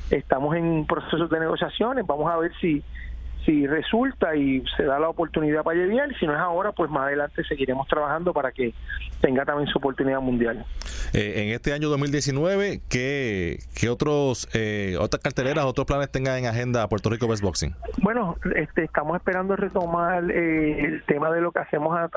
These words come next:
Speaker 1: a, eh, Casino Metro Boxing en Night, que es una serie de peleas que se hacen en el casino del Centro de Convenciones, del Hotel Sheraton.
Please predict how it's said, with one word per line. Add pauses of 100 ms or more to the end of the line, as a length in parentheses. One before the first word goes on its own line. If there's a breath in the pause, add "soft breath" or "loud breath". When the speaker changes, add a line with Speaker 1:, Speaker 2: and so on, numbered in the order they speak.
Speaker 1:
a,
eh,
Casino
Metro
Boxing (800 loud breath)
en
Night,
que
es
una
serie
de
peleas
que
se
hacen
en
el
casino
del
Centro
de
Convenciones,
del
Hotel
Sheraton.